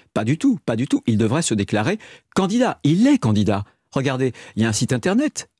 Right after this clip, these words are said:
il y a des affiches, il y a même des parrainages de maires. Et lorsque les syndicats de policiers reçoivent les représentants ou même les candidats, il envoie son ministre de l'Intérieur parler pour lui. Donc, je dis qu'il triche parce que il ne joue pas le jeu du droit,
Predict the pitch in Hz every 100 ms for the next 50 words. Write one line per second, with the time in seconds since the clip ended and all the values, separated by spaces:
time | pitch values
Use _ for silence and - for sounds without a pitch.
0 | - 113 107 117 180 349 - - - -
1 | _ - 127 123 139 131 113 120 156 131
2 | 135 127 151 240 277 139 - - - 131
3 | 135 - 123 151 - - 143 131 110 110
4 | 131 120 117 139 127 110 104 123 113 -
5 | - - 107 127 - 131 120 - 107 113
6 | 110 113 107 95 120 117 - - 120 110
7 | 110 107 113 226 247 - - 135 127 120
8 | 151 117 110 139 - 110 101 117 160 226
9 | - - - 127 131 - 254 277 - _
10 | - - 156 - 117 202 254 - 147 -
11 | 165 - - _ _ 135 - 160 156 -
12 | - - - 143 156 185 170 143 120 113
13 | 123 110 - _ _ _ 101 104 101 107
14 | 302